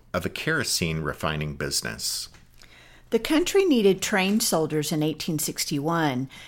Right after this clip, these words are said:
Speaker 2: and Rosecrans was soon back in uniform and on the fast track to high rank, first under George McClellan in the area that was to become West Virginia, and later under West Point classmate Ulysses S. Grant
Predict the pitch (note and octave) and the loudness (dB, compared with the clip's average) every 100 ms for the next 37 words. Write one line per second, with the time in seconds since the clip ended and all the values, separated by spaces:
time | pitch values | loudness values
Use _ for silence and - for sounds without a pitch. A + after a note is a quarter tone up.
0 | - - F3 F#3 G#3+ B3+ - G3+ E3+ D#3 | -10 0 4 6 6 4 -2 -2 0 0
1 | - D#3 - - G3+ G#3+ F3+ E3 D#3+ D#3 | -2 -2 0 0 0 2 4 2 0 0
2 | F#3+ G3+ - D3 C3+ B2+ A#2 D3 E3 E3 | 0 -2 0 0 0 -4 -4 -2 0 0
3 | D#3+ D#3+ G#3 - - - C#3+ C3+ - - | 0 0 2 2 0 -2 -2 -2 -4 -6
4 | E3 E3+ D#3 D#3 F3 D3+ A#2+ - - - | 0 2 2 0 0 0 -4 -12 -20 -20
5 | - - - G3 G3+ A#3+ - F3 D#3+ D#3 | -20 -20 0 6 6 6 0 2 2 2
6 | E3 D#3 - A3 - F#3 D#3 C#3+ C#3+ F3 | 4 2 2 -2 0 2 4 4 0 -2
7 | - D#3+ D#3 D3 D#3+ E3+ D#3+ D#3 D#3 D#3 | -4 -2 -2 0 2 2 2 2 0 -2
8 | - - D#3+ - D#3 D3+ D3+ - D3 C3 | -4 -4 -4 -2 -2 0 0 -2 -6 -2
9 | G3 G3 D3 B2+ D3 - - - - F3+ | 0 2 0 -2 -6 -10 -20 -20 -8 0
10 | F3+ G3+ A#3+ F#3 D3 - D#3+ D#3 D#3+ A3 | 2 4 4 4 2 2 0 0 2 0
11 | - - F#3 - - - D4+ - C#3+ C3+ | 0 -4 -4 -4 -2 0 0 -2 -2 -2
12 | C3 - E3+ F3 G#3 - E3+ E3+ D3+ - | -6 -4 -2 2 2 2 0 0 2 -2
13 | - A3 F3 - - | 0 2 2 -2 -6